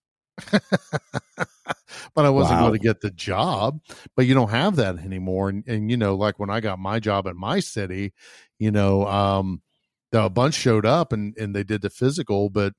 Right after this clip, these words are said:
Speaker 1: majority of them got weeded out. I conditioned for six months for that job 'cause I wanted to work
Speaker 2: Yeah.
Speaker 1: there that bad. Every day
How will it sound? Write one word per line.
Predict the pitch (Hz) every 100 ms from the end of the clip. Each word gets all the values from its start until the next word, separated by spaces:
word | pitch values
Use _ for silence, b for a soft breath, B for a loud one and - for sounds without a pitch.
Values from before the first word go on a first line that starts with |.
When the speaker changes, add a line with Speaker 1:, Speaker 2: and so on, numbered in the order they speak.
| _ _ _
Speaker 1:
majority | 113 107 117 120
of |
them | 101 143
got | 135 98
weeded | 95 110 95 92
out. | 107 151 98
I | 131
conditioned | 175 104 87 101 123 - 98 87 _ _ _ _
for | 98
six | - - 147 -
months | 117 101 95 -
for | -
that | 87 87 90
job | 98 90 90
'cause | -
I | 95 101
wanted | 87 90 110 104 92
to | 92
work | 90 90
Speaker 2:
Yeah. | 92
Speaker 1:
there | 92 87
that | 95 95 -
bad. | 98 92 - b _ -
Every | 123 135 143
day | 135 127 127 127